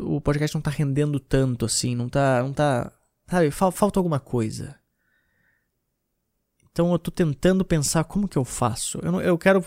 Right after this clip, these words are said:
eu quero chamar o convidado, mas eu não sei que, o que que eu quero fazer com o convidado. Mas vamos, vamos vendo, vamos vendo. Se tiverem sugestões de ideias, coisas pra fazer com, coisas que pra, que eu posso fazer com o convidado,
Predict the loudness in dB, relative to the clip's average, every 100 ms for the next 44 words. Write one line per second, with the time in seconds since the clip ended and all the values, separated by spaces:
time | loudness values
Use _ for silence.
0 | -2 -2 4 4 2 0 -2 -2 -4 0
1 | 2 2 2 -2 -2 -4 -4 -6 -8 -20
2 | -20 -20 _ -8 -4 -2 0 0 -2 -2
3 | -2 -2 -2 -4 -4 -4 -2 -4 -8 -12
4 | -20 -20 _ _ _ _ _ _ _ _
5 | _ _ _ _ _ -6 -2 0 0 -2
6 | -4 -6 -8 _ -20 -20 _ _ _ 2
7 | 4 6 6 6 2 2 2 2 2 0
8 | -4 -14 -12 -6 0 4 4 4 4 2
9 | 2 2 4 2 2 4 4 4 2 -2
10 | -6 -8 0 2 2 0 -2 0 0 0
11 | -2 -2 2 2 0 -2 2 4 4 0
12 | -2 0 0 -2 -2 -2 -2 -2 -2 2
13 | 2 2